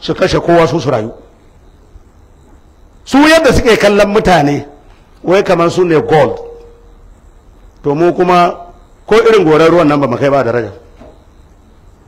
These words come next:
Su, su ne gold. Idan aka kashe ɗaya daga cikinsu, to wanda aka kashe cikinsu yana daidai da kisan mutum dubu. Saboda haka ba za su wuce ba.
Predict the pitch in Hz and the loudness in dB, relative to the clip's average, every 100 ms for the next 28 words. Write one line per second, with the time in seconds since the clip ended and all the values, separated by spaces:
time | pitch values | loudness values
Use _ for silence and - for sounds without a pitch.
0 | - - - - - - - - - - | -20 -20 -20 -20 -20 -20 -20 -20 -20 -20
1 | - - 156 151 165 151 143 131 113 - | -20 -10 -8 -4 -2 0 0 -2 -2 -12
2 | - - - 143 175 175 165 165 160 160 | -20 -16 -6 -2 0 0 0 -2 0 2
3 | 165 151 127 143 151 120 120 - - - | 2 2 0 -2 -2 -4 -8 -12 -20 -20
4 | - 143 143 147 170 180 175 170 156 139 | -6 0 0 2 4 2 2 -2 -2 -6
5 | - 151 156 - 120 110 - _ _ - | -8 -4 -4 -4 -14 -16 -20 _ _ -4
6 | 165 170 160 156 160 147 151 151 127 135 | 0 2 2 0 0 -2 -4 -4 -4 -4
7 | 123 113 113 - - _ _ - _ _ | -6 -8 -10 -16 -20 _ _ -20 _ _
8 | - _ _ - - - - - _ - | -20 _ _ -20 -20 -20 -20 -20 _ -20
9 | - - - - - - - - - - | -20 -20 -20 -20 -20 -20 -20 -20 -20 -12
10 | 151 151 151 147 139 143 147 139 131 131 | -4 0 0 0 0 0 0 -4 -6 -6
11 | 113 113 | -8 -10